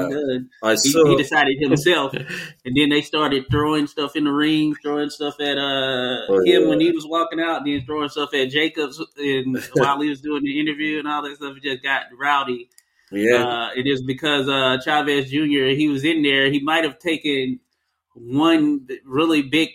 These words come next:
Speaker 1: punch or whatever, but then, uh, he
Speaker 2: Yeah.
Speaker 1: just went back to his corner and said he was done.
Speaker 2: He didn't do so
Speaker 1: <laughs>
Speaker 2: bad at first time. I saw some
Speaker 1: Yeah.
Speaker 2: highlights. I think I don't see the whole, but yeah, then he was getting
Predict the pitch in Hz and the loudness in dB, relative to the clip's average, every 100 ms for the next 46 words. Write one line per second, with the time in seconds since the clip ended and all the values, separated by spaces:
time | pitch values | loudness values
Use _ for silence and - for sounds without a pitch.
0 | - 170 165 - 131 131 127 127 131 127 | -4 -2 -2 -2 -2 2 2 2 2 0
1 | 123 123 143 143 131 127 - - 131 131 | 0 0 4 4 2 0 2 4 4 2
2 | 127 139 131 131 123 135 127 - 147 139 | 2 0 0 -2 2 2 2 2 0 2
3 | 127 123 123 - 131 123 123 123 131 123 | 0 -4 -10 -6 -2 -2 -4 -2 0 0
4 | 117 - - - - _ - 113 120 131 | -2 -14 -20 -20 -20 _ -10 -6 -4 -4
5 | 139 143 143 175 262 147 127 104 127 127 | -6 -4 0 0 2 2 2 2 2 4
6 | 110 104 - - 139 120 - - 92 90 | 2 0 -4 -6 -2 -2 -2 -6 -6 -6
7 | 92 104 98 101 101 - - - 156 135 | -6 -6 -6 -6 -8 -10 -8 0 2 0
8 | - 143 131 107 110 123 127 117 92 - | -2 -2 -2 0 0 4 4 4 0 -2
9 | - - 78 85 - 107 95 92 107 107 | -6 -4 -6 -6 -6 -6 -4 -2 0 0
10 | 104 110 95 92 95 95 104 95 - - | -4 -2 -2 -2 -4 -4 -2 -2 -4 -20
11 | - - _ _ - 110 113 104 104 98 | -20 -20 _ _ -4 0 2 2 2 0
12 | 101 101 95 92 90 95 95 92 87 | -2 0 0 0 -2 0 0 0 -4